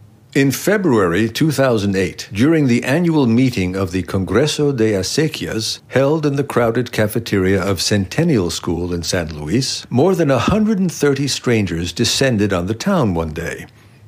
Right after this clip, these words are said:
most of them wearing baseball caps and cowboy boots. It turned out that leadership of the Ditch and Reservoir Company Alliance,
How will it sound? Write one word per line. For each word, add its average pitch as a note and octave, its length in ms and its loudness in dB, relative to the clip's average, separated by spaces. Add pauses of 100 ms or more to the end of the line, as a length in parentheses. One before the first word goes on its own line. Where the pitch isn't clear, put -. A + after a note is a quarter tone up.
(320)
most C#3+ 280 2
of F#2+ 120 -6
them G#2+ 160 -2
wearing F#2 380 0
baseball G#2 580 0
caps G#2 400 -4
and F2+ 160 -8
cowboy G#2+ 400 0
boots. - 420 -12 (420)
It A#2+ 160 0
turned E3 300 2
out C#3 380 0 (300)
that A2 200 -2
leadership A2 680 0 (160)
of G2+ 160 -2
the G2+ 100 0
Ditch F2+ 460 0
and G#2+ 240 -2
Reservoir G2+ 560 2
Company F2 480 -4
Alliance, E2 800 -4